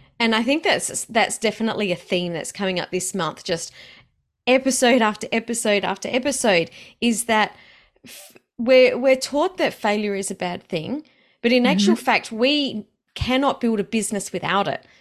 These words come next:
Speaker 1: because it's the
Speaker 2: Mm-hmm.
Speaker 1: feedback. So that, f-, you know, that failure that we've had is actually a perfect learning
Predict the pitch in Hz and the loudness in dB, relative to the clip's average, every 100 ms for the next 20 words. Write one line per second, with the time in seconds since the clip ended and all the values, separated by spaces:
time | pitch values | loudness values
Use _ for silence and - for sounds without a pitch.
0 | - 233 226 208 - 214 - 233 262 - | -6 -2 0 -2 -4 -8 0 0 0 -2
1 | 139 - - - - - 247 233 226 220 | -4 -6 -20 -20 -10 0 4 6 4 2
2 | - - - 277 302 - - - - - | -2 -20 -2 2 2 0 -18 -20 -20 -20
3 | - - 247 214 202 214 - - 240 381 | -14 -2 0 2 2 0 -2 -2 4 6
4 | 381 220 190 170 190 190 - 349 277 170 | 6 6 4 2 0 -4 -6 0 2 2
5 | 208 - - 226 269 277 254 226 196 - | -2 -14 -8 -2 0 0 -2 0 -2 -2
6 | 196 - - - 302 392 - 202 - - | -4 -4 -18 -4 2 2 2 -2 -2 -4
7 | - _ _ 190 214 294 311 185 170 277 | -14 _ _ -2 2 4 4 2 0 -4